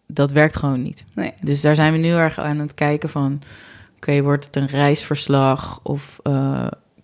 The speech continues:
Speaker 1: ik zit nu heel erg op het witte privilege gedeelte. En, ehm, omdat...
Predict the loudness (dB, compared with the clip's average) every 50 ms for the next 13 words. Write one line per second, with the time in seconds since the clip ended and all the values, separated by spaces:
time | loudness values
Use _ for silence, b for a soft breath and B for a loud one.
0 | _ _ _ _ _ -6 -2 0 2 2 4 4 4 4 4 6 4 4 4 2
1 | 2 0 -4 -4 -4 -8 -8 -8 -10 -20 _ b b b b b b b b b
2 | b _ -2 0 2 2 2 2 2 2 2 2 0 0 2 4 4 2 2 2
3 | 0 0 0 0 -4 -8 -8 -6 -2 0 2 2 0 0 0 0 0 0 -2 0
4 | 0 0 2 2 2 2 2 2 0 0 -2 -4 -6 _ _ _ _ _ _ _
5 | -4 -2 0 2 2 2 2 0 -2 -8 -18 -20